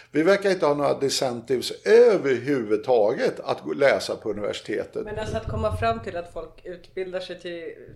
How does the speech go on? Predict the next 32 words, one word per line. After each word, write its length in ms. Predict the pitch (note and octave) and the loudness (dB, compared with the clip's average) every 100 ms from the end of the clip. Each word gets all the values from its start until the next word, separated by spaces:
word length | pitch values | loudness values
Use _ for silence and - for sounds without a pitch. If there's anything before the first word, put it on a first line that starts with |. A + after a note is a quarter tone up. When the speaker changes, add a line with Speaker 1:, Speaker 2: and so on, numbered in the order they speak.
| - | -14
Speaker 2:
till 280 | F3 D#3 | -14 -12
statusfyllda 1040 | - F#3+ E3+ - E3 - F3 E3+ D#3+ D#3 D3+ | -14 -10 -10 -10 -16 -12 -10 -8 -6 -4 -6
och 120 | D#3+ | -6
meningsfulla 500 | E3+ D#3+ D#3 - D#3 | -8 -8 -10 -12 -10
jobb 300 | D#3 D#3+ D#3 - _ _ - | -8 -10 -12 -18 _ _ -10
trots 600 | D3+ G#3+ - - - - _ _ _ | -6 -6 -8 -16 -16 -20 _ _ _
att 300 | - F3+ F3+ F3 | -10 -10 -10 -14
vi 80 | E3 | -10
har 260 | D#3+ D#3+ | -8 -8
marginalskatt, 600 | D#3+ D#3+ E3+ E3 - F3+ | -8 -8 -8 -8 -10 -12
det 80 | F#3 | -10
känns 220 | F#3+ F#3 | -10 -10
som 80 | F3+ | -12
en 60 | E3+ | -16
forskningsstudie. 580 | F3+ - F3 - F3+ | -16 -14 -16 -14 -14
Det 60 | F#3+ | -12
känns 220 | G#3 A3+ | -6 -6
som 100 | G#3+ | -6
den 100 | G3+ | -8
här 140 | F#3+ F3+ | -6 -6
som, 160 | F#3+ - | -8 -10
eh, 380 | F#3 F#3+ D#3+ D#3 | -8 -6 -6 -8
en 100 | F3+ | -10
forskningsstudie 460 | F#3+ F#3 F3 F3 E3+ | -12 -14 -16 -16 -16
som 140 | F3+ | -14
gjordes 180 | F3 F3 | -14 -14
som 80 | F3+ | -14
visade 260 | F3 E3 | -12 -10
att 120 | E3+ | -10
djur 180 | F3 F3 | -12 -12
har 120 | F3 | -10
känslor. 600 | F3 G3 F3+ - A#3 E3 | -8 -8 -10 -12 -12 -12